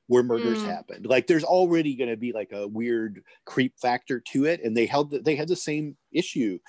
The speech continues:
Speaker 1: with making a, an overtly, uh, religious film like that, that, you know, there were a lot of weird, strange occurrences. And, uh, and, you know,
Speaker 2: Right.
Speaker 1: signs are, signs are everywhere that you're doing right or you're doing wrong.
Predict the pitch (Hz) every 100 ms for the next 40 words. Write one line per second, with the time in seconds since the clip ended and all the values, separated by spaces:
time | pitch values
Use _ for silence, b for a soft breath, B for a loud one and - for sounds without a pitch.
0 | b - 107 113 117 120 110 101 101 B
1 | B B B B - 117 113 117 120 117
2 | 110 104 95 104 113 107 104 - 110 190
3 | - - 92 90 - 98 - _ _ _
4 | 117 101 92 92 95 113 117 104 104 110
5 | 98 104 107 110 110 - 104 101 - 147
6 | 143 - - 101 - _ _ - 107 101
7 | 101 95 95 90 101 101 104 123 117 147
8 | _ - - _ _ _ - 214 214 208
9 | 165 190 143 117 98 - 135 165 151 170
10 | 143 95 90 98 117 113 113 113 110 107
11 | 107 107 101 101 104 95 113 113 104